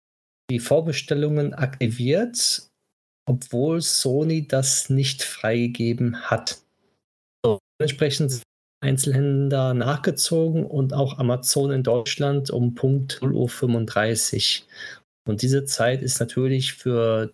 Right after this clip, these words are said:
Deutsche, beziehungsweise die auch arbeiten und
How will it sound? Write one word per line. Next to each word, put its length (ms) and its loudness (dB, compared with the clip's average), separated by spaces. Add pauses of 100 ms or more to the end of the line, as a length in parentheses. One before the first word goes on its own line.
Deutsche, 560 0
beziehungsweise 1080 0 (140)
die 180 2
auch 200 -2
arbeiten 600 0
und 640 -2